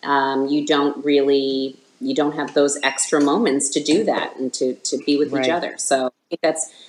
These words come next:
Speaker 1: I mean, if you're trying to create, I mean, nobody wants to feel as though they're stuck in the house and can't go out and be with people they love, but we are with the
Speaker 2: Mm-hmm.
Speaker 1: most important people to us, thank God.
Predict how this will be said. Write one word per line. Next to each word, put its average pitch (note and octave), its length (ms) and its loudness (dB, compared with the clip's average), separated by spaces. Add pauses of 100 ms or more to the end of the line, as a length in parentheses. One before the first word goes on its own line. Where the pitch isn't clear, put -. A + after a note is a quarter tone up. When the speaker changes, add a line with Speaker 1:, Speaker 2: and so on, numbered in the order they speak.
Speaker 1:
I - 60 -2
mean, E3+ 120 8
if D#3 140 2
you're D3+ 120 0
trying D#3+ 360 2
to D#3+ 80 2
create, D3 420 2
I C#3+ 40 -2
mean, C#3+ 160 2
nobody D3+ 440 2
wants C#3+ 320 -2
to - 80 -6
feel C3+ 240 0
as C3 140 -4
though C3 160 0
they're B2+ 340 0
stuck - 360 -2
in B2 60 -4
the B2+ 60 -6
house C3 240 -6
and B2+ 120 -4
can't C#3 260 -4
go C3 140 0
out A#2 260 -4
and B2+ 120 -4
be C3 140 0
with B2+ 140 -6
people B2 200 -4
they A#2 140 -2
love, A#2 320 -6
but C3 260 0 (280)
we D3 240 2
are D3 140 4
with D#3+ 300 4
the C#3+ 60 0
Speaker 2:
Mm-hmm. C#3 80 2
Speaker 1:
most - 540 -4 (200)
important C3+ 300 -2
people D3 280 -4
to A#2 160 -4
us, - 340 -6
thank B2 240 -2
God. B2 360 -6